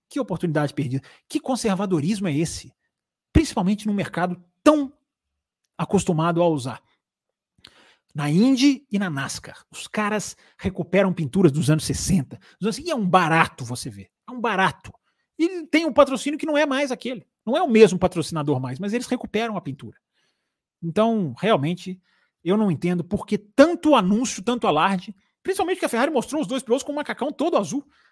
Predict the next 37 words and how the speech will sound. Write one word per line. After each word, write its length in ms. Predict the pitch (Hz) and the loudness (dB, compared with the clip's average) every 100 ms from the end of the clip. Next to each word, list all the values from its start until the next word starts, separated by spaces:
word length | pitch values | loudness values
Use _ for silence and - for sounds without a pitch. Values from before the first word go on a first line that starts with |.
| _ | _
Então 180 | - 311 | -2 0
deu 140 | 240 | 2
uma 100 | 370 | 2
esperança 460 | 311 247 214 220 208 | 2 4 4 4 -2
em 40 | |
muita 220 | 185 170 139 | -4 -2 -4
gente. 260 | 139 - | -4 -4
Eu, 100 | 233 | -2
eu 220 | 170 302 | 4 4
inclusive, 460 | 349 147 185 175 - _ | 2 -4 -4 -6 -14 _
confesso, 460 | 160 156 208 - - _ _ _ _ _ _ | -10 -4 -4 -4 -20 _ _ _ _ _ _
poxa, 240 | 262 208 - | -6 -4 -4
será 180 | 180 | -8
que 80 | 247 | -6
eles 120 | 185 | -6
vão 100 | 170 | -6
vir, 140 | 147 156 120 - _ _ _ - | -6 -6 -8 -14 _ _ _ -6
né, 120 | 208 | -2
vão 100 | 180 | -2
correr 200 | 160 170 | 0 -2
com 60 | 151 | 0
o 40 | |
carro 180 | 156 143 | -2 -2
todo 220 | 190 147 | 0 0
azul? 360 | 107 226 202 - _ | -2 -6 -6 -10 _
Ou 320 | 392 370 - - | -4 -4 -4 0
muito 380 | 226 294 - | 2 2 0
azul? 320 | 135 147 190 - _ _ | -8 -8 -10 -12 _ _
Não. 280 | 254 220 208 _ _ _ _ _ _ - | -4 -4 -6 _ _ _ _ _ _ -10
Veio 160 | 269 247 | -6 -4
isso 160 | - | -4
aí, 200 | 185 151 _ _ 392 | -4 -6 _ _ -6
uma 80 | |
Ferrari 400 | 359 262 202 185 _ _ _ _ _ _ _ _ - | 0 2 0 -2 _ _ _ _ _ _ _ _ -8
com 140 | 247 | -4
marquinhas 440 | 226 - 160 147 | -4 -4 -4 -2
azuis. 420 | 143 107 98 - | -4 -6 -14 -20